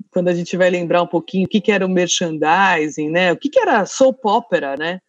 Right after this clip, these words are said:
que nada mais é do que uma publicidade, né, em forma de conteúdo. As novelas nasceram da publicidade dessa forma, né,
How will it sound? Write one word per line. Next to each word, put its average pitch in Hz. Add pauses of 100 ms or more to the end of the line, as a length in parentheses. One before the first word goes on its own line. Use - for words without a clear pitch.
(100)
que 170
nada 175
mais 170
é 185
do 180
que 185
uma 214 (180)
publicidade, 262
né, 190
em 190
forma 185
de 185
conteúdo. 214
As 147
novelas 175
nasceram 170 (560)
da 170
publicidade 160
dessa 165
forma, 151
né, 170